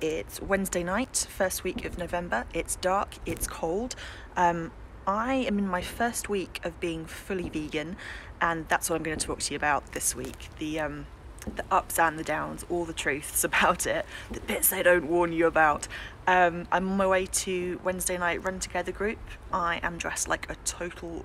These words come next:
running wanker this evening. I have a reflective headband on over my visor. I've got gloves and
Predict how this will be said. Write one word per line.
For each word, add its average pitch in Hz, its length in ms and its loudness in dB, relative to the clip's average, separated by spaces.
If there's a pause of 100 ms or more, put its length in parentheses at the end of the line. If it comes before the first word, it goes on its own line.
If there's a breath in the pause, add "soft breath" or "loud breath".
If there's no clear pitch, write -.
running 151 360 -2
wanker 147 360 -4
this - 200 -4
evening. 147 340 -6
I 156 180 -4
have 160 320 -6 (480 loud breath)
a 165 140 4
reflective 190 640 2
headband 175 500 6
on 160 220 0 (100)
over 233 260 4
my 190 180 6
visor. 160 540 2 (420 loud breath)
I've 160 100 -6
got - 280 0
gloves 185 480 4 (100)
and 190 400 6